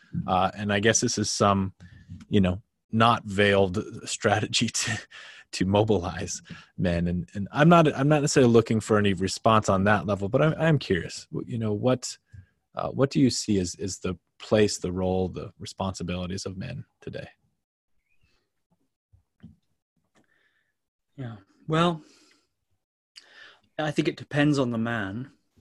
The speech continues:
Speaker 1: Hmm.
Speaker 2: very much depends on the man, his situation, his capacities and capabilities. It's entirely possible to make things a lot worse, trying to make things better.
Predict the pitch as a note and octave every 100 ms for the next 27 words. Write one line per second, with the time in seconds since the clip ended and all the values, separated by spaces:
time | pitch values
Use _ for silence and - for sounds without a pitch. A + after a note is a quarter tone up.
0 | - G2+ B2+ A#2+ A2+ G2+ - - - -
1 | B2 B2 A#2+ A2+ A#2 B2+ G#2+ F#2+ F2+ F#2
2 | _ _ _ _ _ _ _ _ _ _
3 | _ _ _ _ _ C3 B2 D3 - C3
4 | B2 A#2+ B2+ B2 B2 _ _ C3 A#2+ -
5 | _ _ - B2 - - C3+ C3 B2 A#2
6 | A#2 A#2 A#2+ A2+ B2+ C3 - G#2 - -
7 | D3+ - D#3 D3 C#3+ F#3 G3+ - G#2 G2+
8 | G#2 G2+ A2 A2+ - A2+ G#2+ - - _
9 | _ _ _ _ - B2 A#2 A#2+ D#3 -
10 | D3 - - - - - A2+ A2 G#2+ G#2
11 | - G#2+ G2 - G#2 -